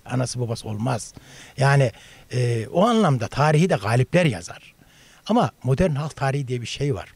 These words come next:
Bu işleri aştı. Bugün bizim, e, Anadolu tarihinde, Osmanlı, Selçuklu tarihinde en ciddi, en ciddi kaynaklardan bir tanesi isyan vesikaları ol-, olur hale geldi.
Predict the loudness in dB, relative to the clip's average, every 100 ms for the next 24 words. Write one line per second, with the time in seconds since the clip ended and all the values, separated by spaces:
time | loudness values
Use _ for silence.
0 | -6 -6 -6 -6 -6 -6 -8 -10 -10 -12
1 | -14 -20 -20 -2 0 2 0 -2 -4 -6
2 | -8 _ -20 -20 -20 -12 -10 -8 -4 -2
3 | -2 -4 -6 -8 -8 -10 -12 -12 -14 -20
4 | -20 -10 -8 -6 -4 -4 -4 -10 -10 -6
5 | -6 -8 -10 -6 -6 -6 -8 -10 -6 0
6 | 0 0 -4 -8 -10 -10 -2 -2 -2 -6
7 | -10 -10 -8 -8 -8 -10 -12 -10 -10 -12
8 | -14 -20 -6 -2 -2 -4 -6 -6 -6 -6
9 | -8 -20 -20 -8 -4 -2 -2 -2 0 -2
10 | -4 -2 0 0 -2 -4 -2 -2 -2 -4
11 | -4 -4 -4 -8 -14